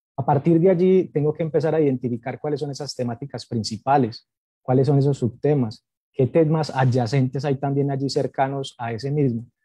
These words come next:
Es decir, toda la identificación de esas necesidades de información y cuáles pueden ser esos posibles palabras clave, que posteriormente de tener claridad sobre la profundidad de la información que necesito y demás,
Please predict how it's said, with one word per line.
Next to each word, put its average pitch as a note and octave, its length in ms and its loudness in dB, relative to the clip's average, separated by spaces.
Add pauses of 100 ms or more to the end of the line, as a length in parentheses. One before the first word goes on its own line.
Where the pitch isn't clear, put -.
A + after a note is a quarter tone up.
(280)
Es B2 140 -2
decir, D#3+ 380 2 (120)
toda E3 220 4
la F3 100 6
identificación C3+ 920 0
de D3+ 140 6
esas D3 200 0
necesidades B2 600 -4
de C3+ 80 -6
información C#3+ 760 -2 (320)
y C3 100 -2
cuáles D3+ 340 2
pueden E3 320 4
ser D#3+ 400 2
esos D3+ 280 0
posibles C#3 520 0
palabras B2 560 0
clave, C3+ 380 2 (580)
que E3 240 4
posteriormente D3 880 2
de D3+ 120 6
tener B2+ 300 0
claridad C#3+ 540 2
sobre A#2+ 480 -6 (140)
la B2 220 -12
profundidad B2+ 680 2
de D#3+ 100 4
la D#3+ 60 0
información B2+ 460 -6
que D#3 140 -2
necesito B2+ 560 -8
y D#3 60 -2
demás, D3 440 0